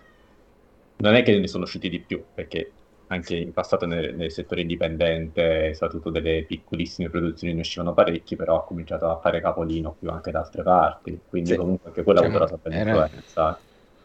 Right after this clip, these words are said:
Speaker 3: oltre ad aver sdoganato il concetto di doppia A, di essere diventato uno de-, l'inizio degli studi acquisiti a casaccio da Microsoft per prendere e
Speaker 1: <laughs>
Speaker 3: fare roba che chissà quando esce,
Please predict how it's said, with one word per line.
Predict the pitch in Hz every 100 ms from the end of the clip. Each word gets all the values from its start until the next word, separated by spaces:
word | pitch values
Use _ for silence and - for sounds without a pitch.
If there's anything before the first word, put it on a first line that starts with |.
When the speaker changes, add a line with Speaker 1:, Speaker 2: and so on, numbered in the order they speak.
| -
Speaker 3:
oltre | 123 135 143
ad | 123
aver | 117 117
sdoganato | 117 107 117 123 120 120 120 117
il | 117
concetto | - 117 107 113 107 - -
di | 110 110 110 113 113
doppia | 107 107 - 127 117 117 131 131
A, | 131
di | 117 107
essere | 110 - 113
diventato | 104 107 110 107 123 117 113 110 117
uno | 113 113 110 107 113 113 117
de-, | 110 113
l'inizio | - 123 131 135 135 156 151 - - 127
degli | 123 123 123
studi | 120 - 131 127 131 120
acquisiti | 120 120 - 120 113 123 120 120 117 117 120 117 - - -
a | 120 107
casaccio | - 117 117 117 - 120
da | 113
Microsoft | 117 117 120 117 117 117 - -
per | 110 107
prendere | - 120 117 120 117
e |
Speaker 1:
<laughs> | 107
Speaker 3:
fare | 117 107
roba | 110 113 110 107
che | 107
chissà | - 107 113
quando | 110 107 107
esce, | 131 135 127 - - 127 123